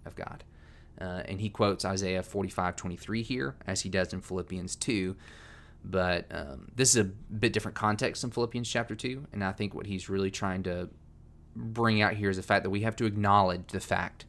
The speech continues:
that God is our master. We have to acknowledge the fact that Jesus is our Lord. We are all his servants,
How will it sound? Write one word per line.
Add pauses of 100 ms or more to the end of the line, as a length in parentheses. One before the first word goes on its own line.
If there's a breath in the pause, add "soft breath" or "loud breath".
that
God
is
our
master. (340 loud breath)
We
have
to (100)
acknowledge
the
fact
that
Jesus
is
our
Lord. (400 loud breath)
We
are
all
his (420 loud breath)
servants,